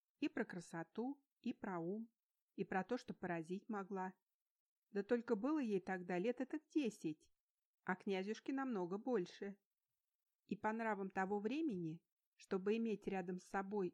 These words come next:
этакую красу крестьянскую, князю совсем не обязательно было на ней жениться. У его внука, будущего святого Владимира,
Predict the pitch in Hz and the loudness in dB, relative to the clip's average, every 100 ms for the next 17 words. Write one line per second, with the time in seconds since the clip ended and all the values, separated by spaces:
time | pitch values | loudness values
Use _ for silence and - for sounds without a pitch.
0 | - 180 180 180 180 175 185 180 302 330 | -4 -4 -4 -4 -4 -2 -4 -2 -4 -4
1 | - - - 185 170 - - 165 175 _ | -6 -8 -2 -2 -2 -8 -8 -8 -8 _
2 | _ _ _ _ 220 247 254 - 247 - | _ _ _ _ -2 -2 -2 0 -2 0
3 | 285 294 302 302 226 180 170 165 208 294 | -2 0 -2 0 0 0 -2 -2 0 0
4 | 269 175 175 175 170 208 214 - - 156 | 0 0 0 0 -2 -2 -4 -6 -10 -12
5 | 156 _ _ _ _ _ _ _ _ _ | -12 _ _ _ _ _ _ _ _ _
6 | - 202 208 190 190 214 330 - 170 190 | 0 2 2 2 -2 -2 -2 -4 -4 -2
7 | 180 - 170 170 - 202 196 165 160 165 | -4 -6 -6 -6 -6 -4 -2 -2 -2 -2
8 | 165 214 277 262 170 | -2 -2 -2 -2 -4